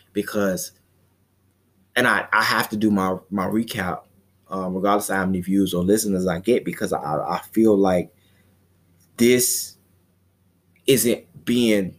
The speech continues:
talked about, about why the show is important, even from the aspect of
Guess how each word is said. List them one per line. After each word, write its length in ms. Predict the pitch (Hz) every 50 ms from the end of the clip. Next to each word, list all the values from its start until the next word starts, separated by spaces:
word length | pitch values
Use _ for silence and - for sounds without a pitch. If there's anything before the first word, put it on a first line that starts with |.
| _
talked 400 | - - - 135 131 - - -
about, 300 | 87 85 85 - - _ _ _ _ _ _ _ _ _ _ _ _ _ _ _ _ _ _ _ _ _ -
about 380 | 104 104 92 85 78 80 - 92
why 340 | 104 117 120 127 127 127
the 140 | 120 113 113
show 300 | 110 - - 113 107 104
is 80 | 101 98
important, 480 | 95 90 - - 135 131 107 78 - _ _ _ _ _
even 220 | - 135 - 113 107
from 100 | 110 113
the 120 | 98 87
aspect 460 | 113 123 127 - - 110 104 - - -
of 460 | 110 110 110 107 104 104 101 95 -